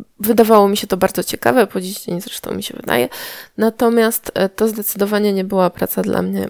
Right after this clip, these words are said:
Zaczęłam obejmować bardzo wysokie stanowiska, co oznacza, że, mm, miałam bardzo dużą odpowiedzialność, czy to za czyjeś pieniądze, za rozwój czyjejś firmy i tak dalej.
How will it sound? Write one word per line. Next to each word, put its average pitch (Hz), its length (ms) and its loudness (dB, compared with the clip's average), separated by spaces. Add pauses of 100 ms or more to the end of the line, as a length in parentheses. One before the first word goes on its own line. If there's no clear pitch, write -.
(120)
Zaczęłam 180 240 -6
obejmować 185 580 -4
bardzo 202 320 0
wysokie 196 340 -6
stanowiska, 202 600 -2 (580)
co 277 220 6
oznacza, 233 500 6
że, 202 320 2 (100)
mm, 190 540 -4
miałam 190 320 0
bardzo 208 280 0
dużą 185 280 -2
odpowiedzialność, 185 920 -4
czy - 120 -10
to 214 140 -4
za 185 180 0
czyjeś - 300 -8
pieniądze, 220 560 2 (200)
za 190 380 2
rozwój 190 460 -2
czyjejś - 360 -6
firmy 185 360 -2
i 190 100 -8
tak 185 200 -6
dalej. 180 280 2